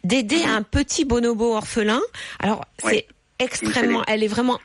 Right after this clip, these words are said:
Speaker 1: très touchante, Muriel Robin. Elle est très touchée
Speaker 2: Oui.
Speaker 1: aussi, hein. J'ai un, on a l'impression qu'il y a eu un coup de foudre entre elle et ce petit, ce petit singe.
Speaker 2: Ben, ben, c'est ça,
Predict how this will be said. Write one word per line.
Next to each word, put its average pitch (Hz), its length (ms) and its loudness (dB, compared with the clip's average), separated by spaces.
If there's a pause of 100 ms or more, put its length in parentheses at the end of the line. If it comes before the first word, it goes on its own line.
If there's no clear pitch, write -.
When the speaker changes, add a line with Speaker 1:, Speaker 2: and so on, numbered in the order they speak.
(260)
Speaker 1:
très - 260 0
touchante, - 480 -2
Muriel 190 260 2
Robin. 190 360 0 (200)
Elle 196 120 -2
est 196 100 -2
très - 140 -2
touchée 214 380 0
Speaker 2:
Oui. 226 60 -2
Speaker 1:
aussi, 208 280 -2
hein. 214 120 2
J'ai 220 100 0
un, 220 100 -2
on 233 120 2
a 302 80 2
l'impression - 360 -2
qu'il 247 140 0
y - 20 2
a 214 40 2
eu 202 40 4
un 196 100 2
coup - 140 -2
de - 80 -8
foudre 320 260 -2
entre 226 360 0
elle 254 200 0
et 247 60 0
ce 233 140 -2
petit, 220 840 0
ce 196 120 -2
petit 196 260 -2
singe. 202 360 2 (600)
Speaker 2:
Ben, 269 160 -4
ben, 302 240 2
c'est 339 160 2
ça, 294 140 2